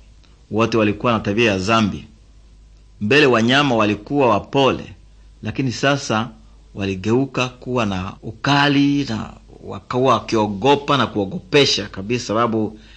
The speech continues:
iliharibu tabia yote ile ya amani ya Mungu na tabia yote ya ule utukufu ambao walikuwa nao zamani. Mungu alimpenda Adamu na Hawa.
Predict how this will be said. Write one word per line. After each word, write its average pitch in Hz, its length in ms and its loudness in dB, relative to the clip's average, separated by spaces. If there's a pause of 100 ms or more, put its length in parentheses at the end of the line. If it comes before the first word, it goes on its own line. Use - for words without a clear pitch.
(280)
iliharibu 113 560 2
tabia 120 340 2
yote 127 560 2
ile 127 160 2
ya 104 140 0
amani 120 400 2
ya 107 100 0
Mungu 127 720 0 (220)
na 98 80 -10
tabia 101 360 -2
yote 120 720 2 (280)
ya 104 120 -2
ule 120 140 2
utukufu 117 760 -4
ambao 110 240 2
walikuwa 101 420 -2
nao 101 220 -2
zamani. 90 340 -8 (1300)
Mungu 180 340 4
alimpenda 123 720 2
Adamu 131 440 0
na 107 100 0
Hawa. 90 460 -2